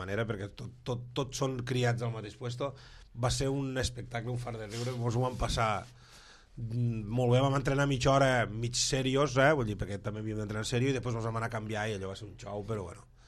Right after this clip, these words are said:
va estar molt bé. Hi ha, hi ha vídeos gravats i està, va estar molt maco. Molt, és lo que respira moltes vegades al mig del camp, és lo que hi ha.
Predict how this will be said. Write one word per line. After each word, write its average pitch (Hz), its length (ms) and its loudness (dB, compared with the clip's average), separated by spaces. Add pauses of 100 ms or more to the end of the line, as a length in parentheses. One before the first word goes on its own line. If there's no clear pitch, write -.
(320)
va 101 80 -4
estar 113 160 -2
molt 104 240 -2
bé. 104 80 0
Hi - 20 0
ha, 101 60 0 (320)
hi - 20 -6
ha 104 60 -4
vídeos 117 480 0
gravats 110 480 0
i 101 140 -2 (500)
està, 95 400 -2
va - 320 -6
estar 127 100 2
molt 104 160 -2
maco. - 300 -8 (280)
Molt, 110 300 -2 (340)
és 139 160 4
lo 165 80 8
que 165 80 6
respira 117 1120 2
moltes 110 260 -4
vegades 107 320 0
al 104 120 -4
mig 95 100 -6
del 92 160 -6
camp, 90 160 -10
és 95 80 -10
lo 98 100 -6
que 107 140 -6
hi 90 80 -6
ha. - 60 -14